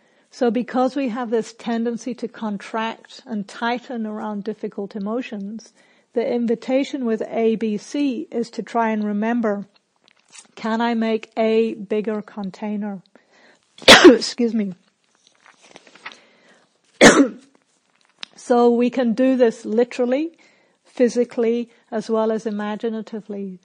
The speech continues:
So if, for example, I'm sitting here and a sudden wave of,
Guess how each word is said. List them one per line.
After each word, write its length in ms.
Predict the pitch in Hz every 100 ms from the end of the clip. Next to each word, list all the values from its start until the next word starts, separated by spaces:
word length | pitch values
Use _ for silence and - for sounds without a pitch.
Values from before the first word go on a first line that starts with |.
| _ _ _
So 280 | - 214
if, 140 | 214 220
for 260 | - 226
example, 600 | 214 208 220 220 214 -
I'm 140 | 202 196
sitting 380 | - 269 269 240
here 480 | 190 233 220 208
and 260 | 208 - 214
a 60 | 208
sudden 500 | - 240 220 208 208
wave 480 | 214 214 214 208
of, 240 | 208 202